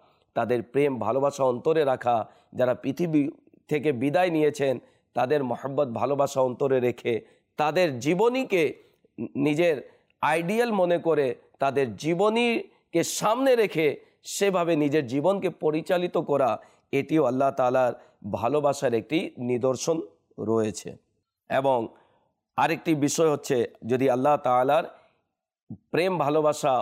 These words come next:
অন্তরে আছে কিনা সেটি যদি জানতে হয়, তাহলে সেটি হচ্ছে নিজেকে কোন দিকে আমি নিয়ে যাচ্ছি। যদি ইবাদতে নিয়োজিত আমি পাচ্ছি,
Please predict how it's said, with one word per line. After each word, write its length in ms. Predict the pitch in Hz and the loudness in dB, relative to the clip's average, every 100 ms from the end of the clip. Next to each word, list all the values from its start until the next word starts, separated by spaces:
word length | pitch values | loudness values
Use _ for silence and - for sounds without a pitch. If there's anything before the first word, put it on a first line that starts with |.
| - | 0
অন্তরে 460 | 151 151 - 180 175 - | -2 -2 0 2 2 -2
আছে 320 | 127 170 214 | -4 -2 -2
কিনা 240 | 202 160 | 0 0
সেটি 280 | 147 160 156 | 0 -4 -4
যদি 220 | 147 139 | -4 -4
জানতে 360 | 127 131 139 170 | 0 0 2 0
হয়, 260 | 135 120 107 - _ _ - | 2 0 -2 -12 _ _ -2
তাহলে 460 | 139 131 143 123 - _ - | 0 2 0 0 -2 _ -12
সেটি 320 | - 151 160 | -4 0 0
হচ্ছে 360 | 135 - 117 - _ _ 104 | -2 -2 -2 -4 _ _ -6
নিজেকে 560 | 117 143 151 175 165 | -2 0 0 0 -2
কোন 360 | 147 156 180 175 | -4 -2 -2 -2
দিকে 220 | 175 156 | -2 0
আমি 160 | 131 127 | 0 2
নিয়ে 220 | 117 107 | 2 0
যাচ্ছি। 300 | 107 - 104 | -2 -4 -2
যদি 300 | 135 151 151 | 0 0 -2
ইবাদতে 640 | 151 143 156 170 208 247 | -2 0 0 2 0 0
নিয়োজিত 440 | 226 208 185 175 185 | 2 2 2 0 2
আমি 260 | 160 147 | 2 2
পাচ্ছি, 580 | 151 143 139 - 170 220 | 0 0 -2 -2 -4 -4